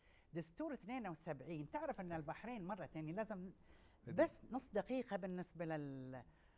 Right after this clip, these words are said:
خمسة وسبعين، من عام خمسة وسبعين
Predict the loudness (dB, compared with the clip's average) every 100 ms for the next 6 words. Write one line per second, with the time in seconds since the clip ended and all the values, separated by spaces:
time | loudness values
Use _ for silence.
0 | -20 -6 -4 -2 -2 -2 2 0 0 -4
1 | 0 2 0 -4 -2 -2 0 0 2 0
2 | 0 -2 -2 -4